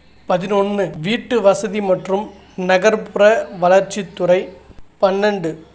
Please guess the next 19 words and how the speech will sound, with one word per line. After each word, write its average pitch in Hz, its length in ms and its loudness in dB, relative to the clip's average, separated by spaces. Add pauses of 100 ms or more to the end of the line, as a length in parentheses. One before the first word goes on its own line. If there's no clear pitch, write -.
(220)
குறு, 233 520 -4
சிறு 214 440 -4
மற்றும் 185 440 0 (140)
நடுத்தர 196 920 4
தொழில் 190 380 0
நிறுவனங்கள் 185 760 0 (140)
துறை. 170 320 -4 (680)
பதிமூணு, 196 680 -2 (180)
தகவல் 214 560 0
தொழில்நுட்பவியல் 202 1200 -2 (300)
மற்றும் 185 680 -4 (240)
டிஜிட்டல் 185 680 -2 (280)
சேவைகள் 202 760 -2
துறை. 160 340 -8 (680)
பதினான்கு, 165 680 4 (300)
சமூக 202 680 -6
நலன் 185 460 -4
மற்றும் 180 580 -8
மகளிர் 185 640 -6